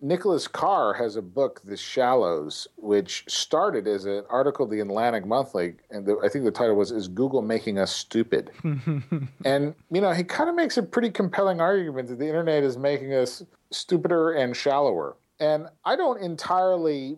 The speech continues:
Speaker 1: buy that in the sense of, I truly believe that technology is what we make of it. One of my obsessions is contemporary poetry and modern poetry.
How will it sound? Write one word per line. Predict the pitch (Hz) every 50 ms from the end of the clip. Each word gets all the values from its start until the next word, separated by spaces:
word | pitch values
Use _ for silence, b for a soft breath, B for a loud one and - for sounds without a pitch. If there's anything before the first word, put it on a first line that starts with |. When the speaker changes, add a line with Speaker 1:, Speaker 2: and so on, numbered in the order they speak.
| 156 117
Speaker 1:
buy | 143 143 147 147 156 156 151
that | 131 127 107 98 101 110 110
in | 113 120 120
the | 127 127
sense | - - 156 151 151 147 - 151
of, | 143 135 131 127 123 120 110 - - _ _ _ _ _ _ _ _ _ _
I | 135 135 151 170 175
truly | - - - 254 262 262 254 240
believe | 180 160 160 165 170 165 147 135
that | 143 127 -
technology | - 151 139 123 143 143 165 170 165 156 135 123 131 131 123 123 131 147 -
is | 160 151 160 160 139 117 120
what | 143 147 131
we | 123 120 117
make | 113 113 123 139 143 143 -
of | 95 76
it. | 76 - - - - _ _ _ _ _ _ -
One | 165 175 180
of | 175 170
my | 160 151 151 143
obsessions | 135 117 - - 147 139 123 - 143 123 104 117
is | 127 117 104 -
contemporary | - 127 113 110 - 131 117 113 110 113 110 107 98
poetry | - 110 107 104 98 - - 95 85 85
and | 87 85
modern | 90 98 95 95 92 87 82
poetry. | - 92 90 87 82 - - 82 67 64